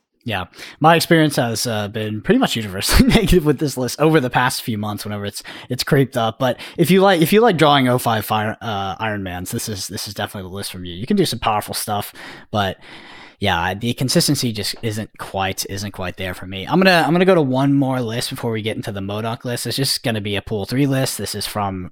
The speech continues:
Freddy Babes. Um, yeah, I mean, it's just a value list. I, I haven't, I haven't played it yet, so I can't,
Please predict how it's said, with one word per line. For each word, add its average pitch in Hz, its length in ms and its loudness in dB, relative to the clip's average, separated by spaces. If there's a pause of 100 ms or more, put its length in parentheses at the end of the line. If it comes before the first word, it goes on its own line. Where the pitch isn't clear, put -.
Freddy 113 320 -2
Babes. 110 460 -4 (340)
Um, 90 380 -6 (260)
yeah, 139 140 4
I - 20 2
mean, 156 100 6
it's 170 80 4
just - 160 4
a 165 40 4
value 151 320 6
list. 151 300 0 (120)
I, 120 320 -2
I - 20 4
haven't, 160 320 2
I 135 60 2
haven't 151 240 4
played 143 140 2
it 131 40 -2
yet, 135 220 0
so 127 80 -4
I 117 60 -4
can't, 135 280 0